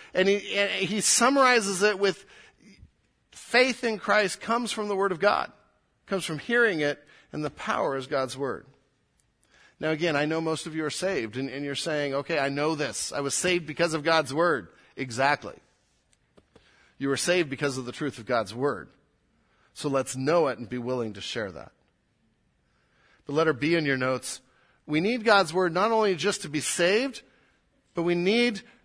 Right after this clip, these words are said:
it to know how to live godly lives and to actually do it. We need God's word not only to know how to live godly lives, but to actually do it. It is as essential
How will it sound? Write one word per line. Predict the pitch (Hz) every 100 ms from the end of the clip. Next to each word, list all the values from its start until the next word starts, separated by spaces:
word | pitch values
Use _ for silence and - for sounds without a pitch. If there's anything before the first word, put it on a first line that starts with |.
| -
it | 190 190 -
to | 175
know | 175 185
how | - 190 220
to | 226
live | 214 196
godly | 196 190 185 180
lives | 175 180 175 170
and | 165
to | 175
actually | 170 185 - 185 165
do | 139 165
it. | 107 - _ _ _ -
We | 160
need | 202 254
God's | 247 233 185
word | 202 180
not | 196 247
only | 262 247
to | 196
know | 202 185
how | - 190 240
to |
live | 226 214 165
godly | 190 180 170
lives, | 156 156 135
but | 165 -
to | 160 156
actually | 180 - - 180 175 - _
do | 160 165
it. | 107 - _ _ _ _ _ _ _
It | - 165
is | 180 160
as | 175 160
essential | 160 - - 196 - 185 180